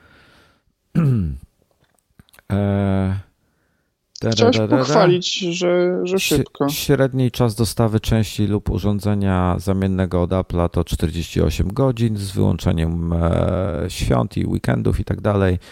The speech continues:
Speaker 1: E, więc, e, cierpliwie sobie stwierdziłem, pewnie, może jak dobrze pójdzie, do końca tygodnia będzie. E, wczoraj, czyli, e, wczoraj, czyli, czyli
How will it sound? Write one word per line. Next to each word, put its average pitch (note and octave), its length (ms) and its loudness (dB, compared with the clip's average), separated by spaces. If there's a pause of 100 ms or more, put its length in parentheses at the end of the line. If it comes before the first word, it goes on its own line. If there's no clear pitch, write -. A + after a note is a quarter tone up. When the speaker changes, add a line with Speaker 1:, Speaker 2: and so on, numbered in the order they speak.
(420)
Speaker 1:
E, E2 320 -2
więc, F2+ 640 0
e, - 40 0 (640)
cierpliwie G#2 500 2
sobie - 260 0
stwierdziłem, E2 580 0
pewnie, E2 400 0
może F#2 440 0
jak D2+ 100 2
dobrze D2+ 240 0
pójdzie, D2+ 240 0
do D2+ 100 0
końca D#2 280 -2
tygodnia C#2+ 400 -2
będzie. B1+ 480 0 (1040)
E, F2+ 260 0
wczoraj, A2 880 0 (1120)
czyli, G#2 840 2 (320)
e, - 40 0
wczoraj, E2 380 0
czyli, F#2+ 500 0
czyli F#2+ 480 0